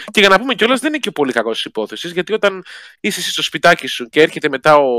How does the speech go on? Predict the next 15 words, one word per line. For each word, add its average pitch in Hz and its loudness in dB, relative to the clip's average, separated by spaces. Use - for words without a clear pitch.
πρωθυπουργός 139 -4
της 127 -8
χώρας 131 2
να 135 -4
σου 143 -8
πει, 170 -4
«Άντε 190 4
φύγε, 139 0
αγόρι 127 0
μου, 110 -14
να 139 0
πάει 147 6
μια 135 0
άλλη 135 0
οικογένεια», 214 -4